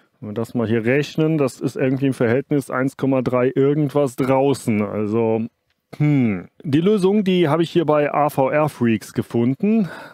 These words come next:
Marcelov null eins hat das erstmalig gepostet. Da sind ein paar Infos und zwar zu hier diesem Board eben. Und zwar der Chip,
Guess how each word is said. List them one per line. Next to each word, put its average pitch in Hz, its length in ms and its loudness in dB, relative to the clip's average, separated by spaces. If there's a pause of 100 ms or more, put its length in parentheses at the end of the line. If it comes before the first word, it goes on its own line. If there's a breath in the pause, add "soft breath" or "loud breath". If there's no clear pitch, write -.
(160 loud breath)
Marcelov 143 600 0
null 131 160 0
eins 131 300 0
hat 120 100 -2
das 120 160 -2
erstmalig 120 580 -2
gepostet. 147 800 -2
Da 117 280 0
sind 113 280 -4
ein 113 80 -12
paar 107 180 -2
Infos 131 460 0
und 117 160 -4
zwar 117 240 -2
zu - 140 -4
hier 117 180 0
diesem 110 360 0
Board 127 340 0
eben. 123 460 0 (680 loud breath)
Und 135 160 0
zwar 151 400 0
der 139 300 0
Chip, - 340 -2